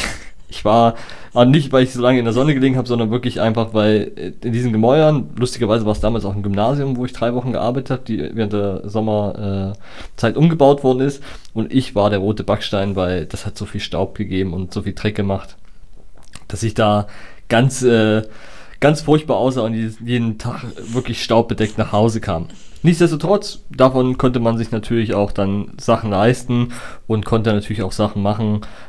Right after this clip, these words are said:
äh, die ich, äh, wo ich mit meine Ferien dann auch finanzieren konnte. Und zwar eine schöne Zeit. Ich habe aber bei der Recherche auf die heutige Sendung auch festgestellt,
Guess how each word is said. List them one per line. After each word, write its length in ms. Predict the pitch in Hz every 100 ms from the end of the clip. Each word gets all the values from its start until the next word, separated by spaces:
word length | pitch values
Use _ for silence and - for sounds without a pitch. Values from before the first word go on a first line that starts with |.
| -
äh, 380 | 104 101 98 98
die 200 | - 107
ich, 140 | -
äh, 280 | 104 101 95 92
wo 80 | 117
ich 120 | 107
mit 100 | 110
meine 180 | 104 98
Ferien 240 | 101 98
dann 140 | 92 -
auch 180 | - -
finanzieren 460 | - 107 104 123 107
konnte. 240 | 92 80
Und 100 | 87
zwar 140 | - 95
eine 80 |
schöne 320 | 95 104 101 98
Zeit. 360 | 107 101 92 - - - - - - - - -
Ich 160 | 156 123
habe 200 | 175 143
aber 280 | 127 131 135
bei 120 | 127
der 140 | 117
Recherche 380 | 110 131 139 -
auf 100 | -
die 140 | 127 110
heutige 300 | 135 120 110
Sendung 360 | 117 135 -
auch 100 | -
festgestellt, 840 | - 147 - 113 - 98 117 -